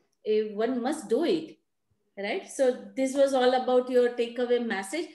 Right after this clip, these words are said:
So I think it was really wonderful listening you, મેઘનાબેન. You are such an inspirational personality to all of us.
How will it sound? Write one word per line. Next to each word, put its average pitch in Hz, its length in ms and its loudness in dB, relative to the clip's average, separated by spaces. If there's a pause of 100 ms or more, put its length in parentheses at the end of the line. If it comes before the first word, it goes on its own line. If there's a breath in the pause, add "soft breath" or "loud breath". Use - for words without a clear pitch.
(320 soft breath)
So 285 260 -2
I 277 180 0 (120)
think 320 180 -2
it 302 120 -10
was 277 460 -2
really 285 560 2
wonderful 285 680 -2
listening 269 560 -2
you, 269 80 -2
મેઘનાબેન. 247 680 0
You 247 380 -6
are 254 240 2
such 339 680 -8
an 330 120 -4
inspirational 254 760 -2
personality 233 800 -4
to 247 220 -2
all 190 140 0
of 247 280 0
us. 247 60 2